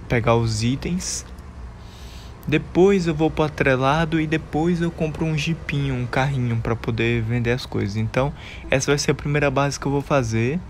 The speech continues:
pra depois eu começar a fazer, vamos ver aqui. Eu tenho a grama e tenho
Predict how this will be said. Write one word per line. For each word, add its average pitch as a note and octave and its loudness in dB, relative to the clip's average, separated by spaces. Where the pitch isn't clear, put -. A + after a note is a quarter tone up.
pra B2+ 0
depois D3 -2
eu G3+ 2
começar D3+ -2
a C#3 0
fazer, C3+ 2
vamos C3 -2
ver A#2 2
aqui. - -6
Eu A2+ 4
tenho B2+ 0
a B2+ 4
grama F3+ 2
e D3 -2
tenho D#3 0